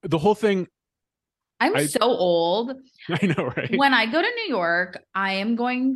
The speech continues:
Speaker 2: to be, like, one of the things I like about it is that I'm gonna skip all of this, and I think I'm just gonna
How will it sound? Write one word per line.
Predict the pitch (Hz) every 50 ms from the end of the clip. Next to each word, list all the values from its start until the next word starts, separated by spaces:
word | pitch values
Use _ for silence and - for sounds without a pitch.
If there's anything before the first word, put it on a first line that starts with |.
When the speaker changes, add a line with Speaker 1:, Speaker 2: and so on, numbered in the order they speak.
| 262
Speaker 2:
to | - 330
be, | 254 208 190 175 165 160 160 160 156 120 - - _ _ _ -
like, | 196 196 202 196 180 175 170 175 - - _ _ _ _ _ _ _ _ _ _ _ _ _ _ _ _ _ _ _ _ _ _ _ _ _ _ _ _ _ _ _ _ _ _ _ _ _ _ _ -
one | 247 208 220 240 294 294 285
of | 359 415 -
the | 494 453 -
things | 403 403 392 359
I | 349
like | 349 269 208 185 185 196
about | 214 202 208 208 202 202
it | 208 208 208 196 202
is | - 208 202
that | 214 208 170 - -
I'm | 220 226 233 240 220 190
gonna | 214 220 233 277 311
skip | - - - 190 170 170
all | 170 170 175 180
of | 190 185
this, | 196 196 202 190 -
and | - 185 190
I | 185
think | 180 208 190 180
I'm | 196 214 226
just | 226 233 226
gonna | - 277 269 247 -